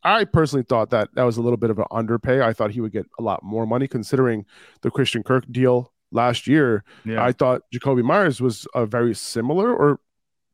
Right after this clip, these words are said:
Speaker 1: potentially even better receiver than Christian Kirk. You know, he has that, you know, he has that potential to kind of, like, break away a little bit. Didn't do
Speaker 2: Mm-hmm.
Speaker 1: it yet in his career yet,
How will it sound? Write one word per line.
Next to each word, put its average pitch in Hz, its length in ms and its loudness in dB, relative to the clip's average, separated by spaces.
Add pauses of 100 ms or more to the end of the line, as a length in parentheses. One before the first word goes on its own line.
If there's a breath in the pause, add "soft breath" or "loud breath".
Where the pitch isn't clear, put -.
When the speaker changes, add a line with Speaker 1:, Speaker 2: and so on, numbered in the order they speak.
Speaker 1:
potentially 156 960 -4
even 131 280 -2 (120)
better 120 340 0
receiver 147 480 -4
than 165 140 0
Christian 170 380 -2
Kirk. 185 380 0 (280 loud breath)
You 147 120 4
know, 131 100 4
he 123 180 2
has 123 320 0
that, 113 240 0 (140)
you 131 100 0
know, 117 60 2
he 131 100 -2
has 135 160 0
that 101 160 -6
potential 127 540 -6
to 151 220 -6 (380)
kind 143 220 0
of, 127 100 2
like, 120 160 0
break 123 320 0
away 120 380 4
a - 60 0
little 165 200 4
bit. 202 200 0 (420 loud breath)
Didn't 139 200 4
do 135 80 4
Speaker 2:
Mm-hmm. 113 80 4
Speaker 1:
it 87 60 -4
yet 110 200 0 (260)
in 123 80 -2
his 123 120 0
career 104 260 -4
yet, 123 220 0